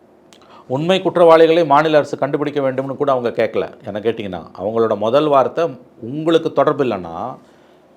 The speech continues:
ஸ்டேட் கவர்மெண்ட்டுக்கு தொடர்பு இல்லைன்னா நீங்களே சி பி ஐ கொடுத்துருங்கன்றாங்க. இது வந்து முதலமைச்சருக்கு, முதலமைச்சரின் புகழுக்கு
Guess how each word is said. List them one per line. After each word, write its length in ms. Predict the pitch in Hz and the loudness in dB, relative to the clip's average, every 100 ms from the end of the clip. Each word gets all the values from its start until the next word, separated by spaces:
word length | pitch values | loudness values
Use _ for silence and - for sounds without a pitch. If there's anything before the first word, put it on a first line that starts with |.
| _ | _
ஸ்டேட் 380 | - 143 151 139 | -6 0 0 2
கவர்மெண்ட்டுக்கு 380 | 143 143 131 131 | 0 0 -2 0
தொடர்பு 300 | 127 131 127 | 0 2 2
இல்லைன்னா 160 | 123 | 2
நீங்களே 300 | 185 226 247 | 0 4 4
சி 160 | 240 220 | 4 2
பி 100 | 185 | -2
ஐ 80 | 160 | -2
கொடுத்துருங்கன்றாங்க. 640 | 139 - 110 92 90 87 - | -4 -8 -10 -6 -6 -6 -8
இது 220 | 165 208 | -6 -4
வந்து 260 | 208 208 208 | -4 -4 -2
முதலமைச்சருக்கு, 840 | 160 196 196 170 165 131 123 139 | -2 0 0 -2 -2 -4 -4 -8
முதலமைச்சரின் 760 | 120 131 165 180 165 156 135 123 | -6 -4 -2 -2 -4 -6 -6 -8
புகழுக்கு 680 | 135 147 156 147 175 220 | -2 2 2 0 -6 -8